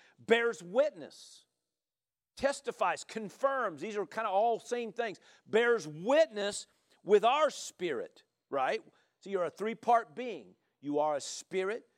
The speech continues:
you possess a soul, which is your mind, will, emotions, and you live in a body, okay? This earth suit,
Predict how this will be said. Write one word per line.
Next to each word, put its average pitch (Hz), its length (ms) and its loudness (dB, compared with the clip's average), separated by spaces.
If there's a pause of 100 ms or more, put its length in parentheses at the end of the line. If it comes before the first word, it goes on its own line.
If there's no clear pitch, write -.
(220)
you 131 100 -12
possess 151 540 -4
a 220 60 -8
soul, 180 480 0
which 151 180 -14
is 113 100 -14
your 127 120 -8
mind, 143 340 -4
will, 175 200 -2
emotions, 151 600 -8 (380)
and 151 100 -10
you 160 120 -8
live 180 600 0
in 160 140 -8
a 160 80 -2
body, 160 640 0 (580)
okay? 123 460 -10 (600)
This 139 220 -10
earth 208 220 2
suit, - 480 -12